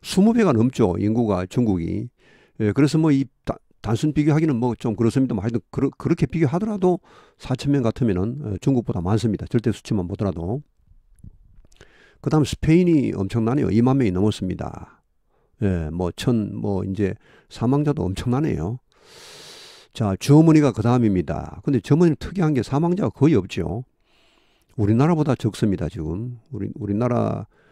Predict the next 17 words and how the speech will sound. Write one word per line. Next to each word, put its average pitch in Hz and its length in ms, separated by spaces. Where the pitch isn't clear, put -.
어, 95 260
보다 98 200
적네요. 87 320
자, 82 300
이란, 131 480
이란이 135 400
만 110 240
구천, 135 240
거의 135 220
뭐 123 180
이만 120 300
명이죠. 113 760
어, 95 100
이란 113 320
사망자가 127 460
굉장히 120 280
많습니다. 98 360